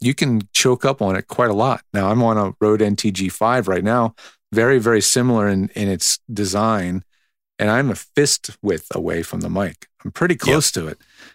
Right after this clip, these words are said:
Speaker 1: And I'm doing that not to sound like some huge voiced broadcaster. I'm doing it to just control my environment as much as possible. I know that when I'm that close, I'm gonna get less overall ambient background noise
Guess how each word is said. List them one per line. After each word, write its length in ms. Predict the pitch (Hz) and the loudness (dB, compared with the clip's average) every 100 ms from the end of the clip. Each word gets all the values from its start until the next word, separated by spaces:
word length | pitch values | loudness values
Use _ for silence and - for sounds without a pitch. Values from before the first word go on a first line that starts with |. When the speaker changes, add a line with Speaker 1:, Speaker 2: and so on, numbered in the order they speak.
| _ _ _ - | _ _ _ 0
Speaker 1:
And 120 | 127 | 0
I'm 100 | 127 | 2
doing 260 | 147 226 175 | 2 4 4
that 240 | 131 110 | 2 0
not 240 | 123 147 - | 0 0 0
to 100 | 127 | 0
sound 360 | - 127 123 | 2 2 0
like 160 | 113 - | 0 -2
some 480 | - 113 101 92 - | -2 0 0 -2 -10
huge 360 | - - 135 113 | -10 -2 0 0
voiced 400 | 95 107 98 - | 2 2 2 0
broadcaster. 800 | 104 123 123 95 80 - 101 110 _ _ _ _ _ - | 0 0 0 -2 -2 -2 -4 -6 _ _ _ _ _ -4
I'm 220 | 113 120 | 0 2
doing 260 | 127 123 117 | 2 4 2
it 120 | 107 | 0
to 100 | 113 | 0
just 320 | 113 107 - _ - | 2 0 -2 _ -6
control 560 | 113 104 - 123 120 113 | -2 -2 0 2 4 4
my 180 | 101 | 2
environment 640 | 101 92 101 113 101 87 82 | 0 0 0 2 0 -2 -6
as 180 | 95 92 | -8 -6
much 320 | 90 98 98 | -2 0 0
as 100 | 101 | -4
possible. 600 | - 104 98 - 78 - - - | -4 -2 -2 -4 -8 -12 -14 -8
I 140 | 101 107 | -2 2
know 280 | 113 120 | 2 2
that 220 | 110 98 98 | 2 0 -2
when 100 | 98 | -4
I'm 140 | 92 | -2
that 180 | 95 98 | -2 -4
close, 520 | - 113 98 85 - - _ _ _ _ _ - | -2 -2 -2 -4 -8 -10 _ _ _ _ _ -4
I'm 140 | 101 | -2
gonna 180 | 107 101 | 0 0
get 200 | 104 - | -2 0
less 340 | 101 110 - - | 2 2 2 0
overall 440 | 110 101 104 98 90 | 0 2 2 2 0
ambient 480 | 104 101 98 95 - | -2 -2 0 -2 0
background 500 | 139 139 135 123 120 | 0 0 0 2 2
noise 540 | 117 113 110 107 - | 2 2 0 -2 -8